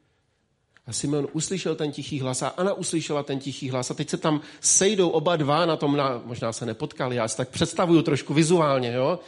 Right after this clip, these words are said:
Jak se tam sejdou na tom nádvoří chrámovém. A Simeon říká, "Duch Svatý mi ukázal, že, že to je on." A Anna říká, že tam je řečeno, že, že mluvila těm ostatním, jo? Mluvila o tom dítěti všem, kteří také očekávali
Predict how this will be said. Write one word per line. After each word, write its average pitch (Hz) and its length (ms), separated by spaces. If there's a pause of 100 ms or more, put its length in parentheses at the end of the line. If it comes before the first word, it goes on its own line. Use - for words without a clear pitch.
(360)
Jak 131 100
se 170 80
tam 156 160
sejdou 185 420
na 156 80
tom 143 200
nádvoří 147 480
chrámovém. 117 680 (1000)
A 120 60
Simeon 139 380
říká, 123 320
"Duch 139 160
Svatý 160 300
mi 160 120
ukázal, 143 520
že, 131 200 (520)
že 131 140
to 156 120
je 147 100
on." 147 380 (880)
A 104 60
Anna 120 240
říká, 113 480 (300)
že 120 80
tam 123 140
je 127 60
řečeno, 127 340
že, 123 180 (480)
že 123 120
mluvila 143 380
těm 139 160
ostatním, 139 480
jo? 131 280 (1400)
Mluvila 170 380
o 170 80
tom 165 160
dítěti 160 360
všem, 175 340
kteří 165 300
také 180 280
očekávali 120 680